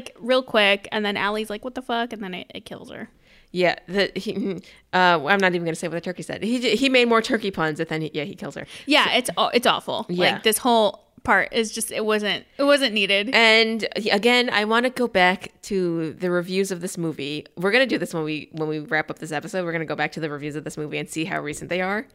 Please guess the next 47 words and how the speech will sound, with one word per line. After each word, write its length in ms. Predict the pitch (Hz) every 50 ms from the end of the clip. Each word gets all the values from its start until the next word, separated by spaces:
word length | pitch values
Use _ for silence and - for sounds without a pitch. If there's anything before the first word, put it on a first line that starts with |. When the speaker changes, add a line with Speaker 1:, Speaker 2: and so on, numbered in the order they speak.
| _
Speaker 1:
Uh-huh. 260 | - 247 240 214 214 240
Speaker 2:
And 80 | - 175
we're 80 | 170 170
gonna 80 | 170
see 140 | 170 - 175
how 80 | 202 165
many 120 | 165 160
people 240 | 156 - 185 - - -
are 20 |
fucked 340 | - - - - - - -
up. 160 | - - - - -
<laughs> 80 | - -
Speaker 1:
Yeah. 320 | 285 277 320 302 262 240 - - - - - - - - - - - -
Speaker 2:
How 120 | - 269 202
many 140 | 202 202 208
people 200 | 330 311 196 196
thought 200 | - 190 165 -
this 140 | - - -
movie 200 | 185 185 170 165
was 200 | 151 165 - -
fun? 240 | - 175 170 208 508 453 - _ _
Speaker 1:
Yeah. 440 | - 254 233 220 214 220 226 233 240 233 - _ _
Speaker 2:
'Cause 180 | - 180 165 143
it's 140 | 165 151 -
not 280 | 165 170 190 190 190 185
it. 180 | 160 135 - - -
Speaker 1:
<laughs> 840 | 339 294 262 - 302 - - 320 302 - 359 - - - 311 - - - - - 339 - -
Speaker 2:
So 140 | - 226
then 600 | 214 196 240 254 269 247 190 170 156 151 160 196 214 - _ _
the 100 | 190 202
rest 220 | 180 185 185 -
of 60 | 202 175
the 60 | 180
friends 360 | 175 - 175 156 160 175 -
finally 240 | - 170 165 156 156
get 160 | 156 160 -
to 120 | - -
Allie's 280 | - 156 151 151 160 -
house. 400 | 175 151 151 156 180 269 - - _ - _ _ _
Johnny 320 | - 190 180 180 175 180
goes 200 | 170 175 170 180
in 100 | 170 170
to 100 | 170 170
check 260 | - - 170 165 165
on 80 | 165 160
her 140 | - 160 156
while, 280 | 156 156 147 147 156